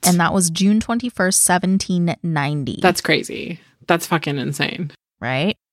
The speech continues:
Speaker 1: And apparently it is said that now she appears every seventh year on June twenty-first between twelve P M and twelve A M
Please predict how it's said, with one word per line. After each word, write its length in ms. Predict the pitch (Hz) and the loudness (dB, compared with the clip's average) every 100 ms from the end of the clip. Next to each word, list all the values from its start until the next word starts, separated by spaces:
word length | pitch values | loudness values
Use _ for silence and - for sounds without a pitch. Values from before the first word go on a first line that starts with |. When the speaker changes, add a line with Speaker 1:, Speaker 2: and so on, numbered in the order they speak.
| _ _ _ _ - | _ _ _ _ -2
Speaker 1:
And 680 | 214 208 208 208 208 208 202 | 2 4 4 4 4 2 0
apparently 800 | 202 - 269 294 220 233 233 240 | -4 -4 -4 -4 -4 -4 -2 -4
it 100 | 220 | -4
is 100 | 190 | 0
said 280 | - 196 175 | 2 0 -4
that 380 | 165 165 240 - - | -4 -2 -4 -6 -4
now 340 | 190 170 180 | -2 0 -2
she 200 | - 233 | -2 -2
appears 460 | 214 - 185 180 - | -2 -2 -2 -2 0
every 300 | 202 254 269 | 0 0 2
seventh 500 | - 202 214 233 - - | 2 2 0 -2 -4 -6
year 480 | 165 165 127 113 - | -2 -2 -2 -2 0
on 220 | 160 165 | 0 0
June 260 | 165 165 | 0 0
twenty-first 880 | 170 - 175 190 - 175 143 165 - | 0 -2 -2 -4 -2 0 0 0 0
between 560 | 180 - 180 165 160 165 - | -2 -4 -2 0 0 -2 -4
twelve 280 | - 214 - | 0 0 -2
P 140 | - | 0
M 220 | 214 190 185 | 4 4 4
and 140 | 170 | 0
twelve 260 | - 143 - | 0 -2 0
A 220 | 147 - | -2 -2
M 240 | - - | -4 -6